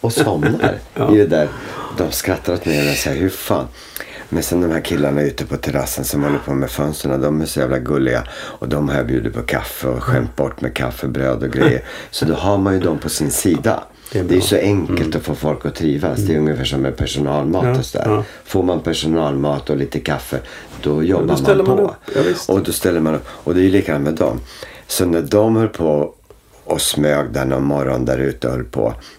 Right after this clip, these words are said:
Speaker 1: då kommer ett annat arbetsvin och ska in i min lägenhet. Och då så säger de där ute på,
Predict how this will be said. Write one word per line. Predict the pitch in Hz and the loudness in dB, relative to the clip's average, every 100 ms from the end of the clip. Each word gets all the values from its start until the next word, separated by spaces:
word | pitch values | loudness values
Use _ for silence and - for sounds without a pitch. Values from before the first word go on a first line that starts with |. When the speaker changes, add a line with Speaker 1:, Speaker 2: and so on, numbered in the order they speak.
| - | -6
Speaker 1:
då | 85 | -4
kommer | - 87 82 80 | 0 0 2 0
ett | 80 | 0
annat | 78 80 76 - | 0 0 -2 -2
arbetsvin | 82 - - 69 64 | -4 -4 -6 -4 -4
och | - | -4
ska | - | -2
in | - 80 67 | 0 0 0
i | 67 | 0
min | 67 65 | 0 0
lägenhet. | 62 58 60 64 76 - - - - - | 0 -2 -4 -4 -4 -10 -20 -20 -12 -6
Och | |
då | 76 | -4
så | - 82 | -4 -6
säger | - 71 | -2 -2
de | 69 64 | 0 -2
där | 58 60 | -2 -2
ute | 64 - | -4 -4
på, | 69 64 | -4 -4